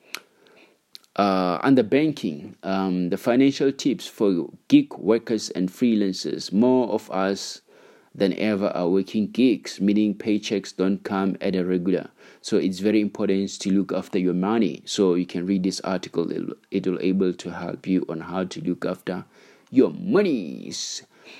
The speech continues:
Um, still under banking, the South African Reserve Bank hiked the interest rate. The Reserve Bank's Monetary Policy Committee has hiked the repo rate by another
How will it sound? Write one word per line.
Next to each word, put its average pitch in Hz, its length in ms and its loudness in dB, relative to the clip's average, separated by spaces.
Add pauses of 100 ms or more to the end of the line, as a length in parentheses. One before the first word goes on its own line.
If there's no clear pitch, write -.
(260)
Um, 110 640 4
still 113 220 -2
under 113 200 2
banking, 113 560 0
the 98 80 0
South 117 180 0
African 120 300 0
Reserve 110 360 0
Bank 107 340 0
hiked 107 480 0
the 101 200 2
interest 110 400 -4
rate. 107 480 2 (360)
The 101 100 4
Reserve 101 320 2
Bank's 107 280 -2
Monetary 101 440 0
Policy 98 400 -2
Committee 139 580 0
has 92 240 -4
hiked 107 360 -2
the 98 80 2
repo 98 340 0
rate 95 280 2
by 87 160 -4
another 110 400 0